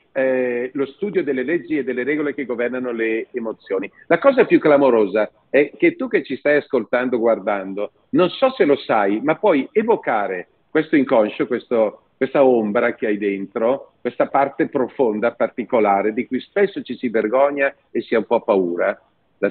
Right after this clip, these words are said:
sede oscura delle pulsioni più profonde che non conosciamo, ma d'altra parte conoscere noi stessi vuol dire proprio quello. Però in ogni caso tu puoi evocare questo inconscio,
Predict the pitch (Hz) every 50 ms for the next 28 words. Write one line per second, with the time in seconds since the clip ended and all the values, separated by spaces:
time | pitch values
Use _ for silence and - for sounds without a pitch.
0 | - - 135 127 120 117 117 107 - - - 110 123 123 110 117 110 110 110 110
1 | 104 - 110 101 92 - - 123 117 113 117 113 120 113 98 - 110 101 - -
2 | 117 113 107 110 - 120 107 107 95 - 110 107 104 - - - 101 92 92 -
3 | 107 113 117 - _ _ _ _ _ - 107 110 107 117 117 - 127 117 - 127
4 | 123 131 - - - 120 107 107 104 - - 120 110 101 101 95 - - 113 110
5 | 107 - - 120 113 - - _ _ _ 104 95 110 113 107 104 110 110 107 107
6 | 92 - 123 131 123 107 95 95 90 - - _ _ - - _ _ _ 175 208
7 | 247 185 - - 170 170 190 202 202 160 - - 101 - - 110 113 - - 254
8 | - 180 160 143 139 143 - _ - 254 269 202 220 196 - - - 135 117 104
9 | 98 107 107 - 147 139 135 - - 113 104 95 - 104 85 85 95 - - 143